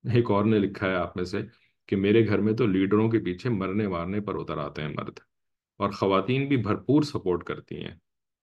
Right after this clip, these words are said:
फलाने साहब को, ठीक है, कि वही है जिसने <laughs> जी, ठीक है। अच्छा, मिसाल बताएं ना कि कुफ़ार मक्का की मत मार दी गई थी,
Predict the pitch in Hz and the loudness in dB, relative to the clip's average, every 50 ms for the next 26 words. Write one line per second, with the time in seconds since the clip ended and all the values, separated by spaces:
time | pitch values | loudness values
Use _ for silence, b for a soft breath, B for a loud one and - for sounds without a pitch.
0 | _ _ _ _ _ _ _ - 104 95 87 87 90 95 92 - - 82 - 80 | _ _ _ _ _ _ _ -6 -4 -2 0 0 0 -2 -2 -4 -4 -4 -4 -6
1 | 78 - - - 76 85 - _ _ _ _ _ _ _ _ _ _ _ _ _ | -8 -8 -8 -8 -8 -8 -12 _ _ _ _ _ _ _ _ _ _ _ _ _
2 | _ _ _ _ _ _ - _ _ _ _ _ _ _ _ _ _ _ _ _ | _ _ _ _ _ _ -20 _ _ _ _ _ _ _ _ _ _ _ _ _
3 | _ _ _ _ _ _ _ _ _ - - 110 107 117 - 110 101 - _ - | _ _ _ _ _ _ _ _ _ -12 -10 -10 -8 -6 -6 -8 -8 -10 _ -2
4 | 107 101 95 95 95 104 110 110 107 101 95 90 - - - 101 92 90 90 90 | 0 2 2 2 4 6 6 6 6 6 4 0 -4 -4 -2 -2 -2 -2 -4 -6
5 | - - - 127 - - - - - _ - - - - - - - - _ _ | -6 -4 -2 -2 -2 -4 -10 -16 -14 _ -14 -14 -14 -16 -20 -20 -20 -20 _ _
6 | _ _ _ _ - - 101 87 - 87 85 78 76 - - - - _ _ _ | _ _ _ _ -8 -6 -6 -4 -2 -2 -2 -2 -4 -8 -12 -16 -18 _ _ _
7 | _ - - _ _ _ _ _ _ _ _ - 143 143 - 165 - - 127 127 | _ -20 -20 _ _ _ _ _ _ _ _ -6 -6 -4 -6 -6 -2 0 0 2
8 | 151 151 131 117 113 110 110 123 131 156 151 120 110 104 95 95 113 139 120 95 | 4 4 4 4 4 4 4 4 4 4 2 2 2 0 0 0 0 -2 -2 -4
9 | - - _ _ _ _ _ _ _ _ - 123 117 - 123 117 117 - 117 113 | -8 -12 _ _ _ _ _ _ _ _ 0 0 2 2 0 -2 2 4 4 4
10 | 135 156 151 131 120 117 - - 139 143 147 139 123 107 110 113 107 98 90 87 | 4 4 2 0 -2 -2 -2 -2 -2 -2 0 0 0 0 0 0 0 0 0 0
11 | 85 85 82 80 78 80 78 - - 85 - - | -2 -2 -4 -2 -4 -4 -6 -6 -8 -10 -10 -14